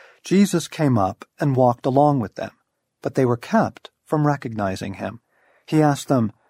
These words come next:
"What are you discussing together as you walk along?" They stood still, their faces downcast. One of them, named Cleopas, asked him,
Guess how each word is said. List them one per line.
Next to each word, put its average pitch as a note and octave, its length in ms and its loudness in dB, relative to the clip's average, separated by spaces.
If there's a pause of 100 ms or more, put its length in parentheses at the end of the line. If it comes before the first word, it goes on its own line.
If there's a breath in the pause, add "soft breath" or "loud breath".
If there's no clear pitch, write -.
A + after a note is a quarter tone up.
(400)
"What A#2+ 280 0
are D#3 60 6
you D3 160 4
discussing F3+ 500 0
together G2+ 440 -2 (260)
as B2+ 160 -4
you C3+ 80 4
walk B2 300 2
along?" C#3+ 460 2 (760)
They A#3+ 100 0
stood A2+ 300 -2
still, F#3+ 540 -4 (460)
their D3+ 120 2
faces C3 520 -2
downcast. A#2 800 -2
One F#3 140 2
of A3 120 2
them, G2+ 200 -2
named G#2 240 -4
Cleopas, D#3+ 800 -6 (320 soft breath)
asked C#3 320 -2
him, G#2 240 -6